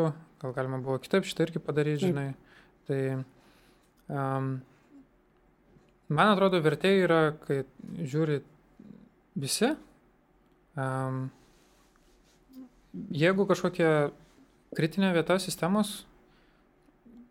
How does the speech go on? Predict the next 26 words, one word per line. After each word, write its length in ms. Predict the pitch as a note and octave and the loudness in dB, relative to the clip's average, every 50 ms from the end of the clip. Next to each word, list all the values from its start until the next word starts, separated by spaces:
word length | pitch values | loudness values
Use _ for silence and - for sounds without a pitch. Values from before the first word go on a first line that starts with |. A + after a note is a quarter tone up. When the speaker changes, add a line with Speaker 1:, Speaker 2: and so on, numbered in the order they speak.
| _ _ G#3+ | _ _ -8
Speaker 1:
būčiau 540 | F#3+ D#3 C#3 D3 F#3 F3+ - F3+ D#3+ D#3 - - | -6 -4 -2 0 0 2 4 4 4 4 4 4
už, 500 | F3+ F#3+ G3+ F#3 G3 - - - - - - | 4 4 4 4 2 -4 -8 -12 -14 -10 -6
kad 220 | - D3 C#3 - - - | -4 -4 -4 -6 -10 -4
kuo 180 | - E3 E3 E3 | 0 0 2 2
daugiau 580 | D3 C#3+ C#3 C3+ C#3+ D3+ D#3+ D#3+ D3+ C#3+ C#3 - - - | 2 0 0 2 4 4 6 6 4 2 0 -4 -10 -12
akių 200 | - B2+ - E3 | -12 -4 -2 -2
pažiūrėtų, 540 | D#3+ - F#3+ E3+ F#3+ G3 G#3+ G#3 G#3 A3+ A3+ A3 A3 A3 - - _ _ _ _ _ _ _ _ _ _ _ _ _ _ _ - | 0 0 0 2 2 2 2 2 2 2 2 2 2 0 -6 -16 _ _ _ _ _ _ _ _ _ _ _ _ _ _ _ -8
em, 560 | C3+ C3+ C3 C3 C3 C3 C3 C3 C3 C3 C3 B2+ - - _ _ _ _ _ _ _ _ - - | -6 -4 -4 -2 -2 -4 -4 -4 -4 -6 -8 -10 -12 -18 _ _ _ _ _ _ _ _ -20 0
kad 140 | - E3 D#3+ | 0 2 2
tiesiog 460 | E3+ D#3+ - F#3+ F#3 F#3 F3 F3+ - F3 | 4 4 6 6 8 8 6 4 0 -6
būtų 380 | E3 C#3+ D#3 E3+ D#3+ - D#3 | -8 -4 -4 -2 -2 -2 -2
tas 160 | - D#3+ D3+ - | -2 -2 -2 -2
feedback 340 | E3 C#3+ C#3 D3 C#3+ - - | -2 0 2 0 0 0 -4
loopas 320 | C#3+ C3+ - C3 A#2+ - | -6 -6 -8 -10 -14 -14
tiesiog, 260 | - - - - - - _ _ | -14 -14 -14 -14 -16 -18 _ _
tipo, 280 | _ _ _ C#3+ - D3+ - - - - _ _ _ _ - | _ _ _ -10 -10 -10 -12 -16 -20 -20 _ _ _ _ -6
ar 80 | C3+ | -4
čia, 120 | - - D#3 | -2 -2 0
ką 120 | - E3+ | 2 2
aš 120 | D#3+ D#3+ | 2 2
parašiau, 380 | - D#3 C#3+ C#3 - - E3+ E3 | 0 -2 -2 -2 -2 0 0 0
iš 100 | D#3 - | 0 0
tikrųjų 440 | - D3+ - - D#3+ F3 E3+ D#3 C#3+ | -4 -6 -4 -2 0 0 2 2 2
veiks 400 | C3+ D#3+ G#3 A#3+ A#3+ - - - - | 2 2 2 0 -2 -6 -10 -10 -6
produkcijoj 560 | - D#3 D#3 D3 D3+ D3+ - - - C3 B2 A#2+ B2 - - - _ _ _ _ _ - | -6 -4 -2 -2 -4 -4 -6 -10 -12 -10 -12 -12 -14 -18 -20 -20 _ _ _ _ _ -14
realiai? 260 | C3+ B2 B2 C3 | -12 -12 -12 -14